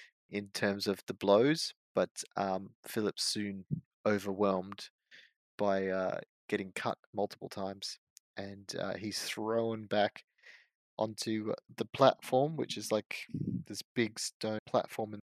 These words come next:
and then I think, is it Mooney that sort of comes across to try and stop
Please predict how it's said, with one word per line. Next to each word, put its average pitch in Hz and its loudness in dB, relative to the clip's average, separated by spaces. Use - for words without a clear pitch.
and 101 -6
then 135 2
I 151 6
think, 139 -2
is 135 0
it - 0
Mooney 165 -2
that - 2
sort 135 -4
of 120 -6
comes 131 0
across 139 0
to - -10
try 123 2
and 120 -6
stop - 0